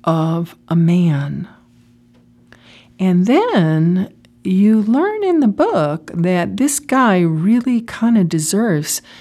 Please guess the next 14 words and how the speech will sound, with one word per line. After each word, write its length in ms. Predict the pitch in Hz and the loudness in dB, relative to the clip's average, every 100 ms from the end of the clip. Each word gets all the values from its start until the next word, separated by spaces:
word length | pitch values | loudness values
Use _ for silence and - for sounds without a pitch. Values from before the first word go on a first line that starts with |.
| - - - _ | -20 -20 -20 _
to 100 | 175 | -2
get 200 | 180 180 | 2 2
a 40 | |
smackdown, 1400 | 160 - - - 190 220 220 226 - 170 151 139 135 131 - _ - | 0 0 -2 2 4 6 2 -4 -4 0 0 -2 -4 -8 -12 _ -8
okay? 480 | 156 - 185 208 320 392 - _ - - - 226 | -6 -4 0 0 0 -4 -16 _ -10 -10 -12 -14
So 400 | - - 285 277 269 - | -4 0 2 2 0 -6
Tuan 720 | - 330 370 262 165 175 202 - _ _ _ - - | -4 0 2 2 2 2 0 -4 _ _ _ -16 -2
is 220 | 196 - | 0 -2
Big 360 | - - 240 240 | -2 0 0 2
Vong's 500 | 196 185 175 175 165 | 2 2 4 2 2
longtime 720 | 160 180 220 226 - 226 226 | 0 2 0 -2 -2 0 0
friend 400 | 226 180 170 170 | -2 -2 0 0
and 200 | 170 170 - | 0 -2 -4
ally. 600 | 180 185 170 151 143 | -4 -2 -2 -4 -4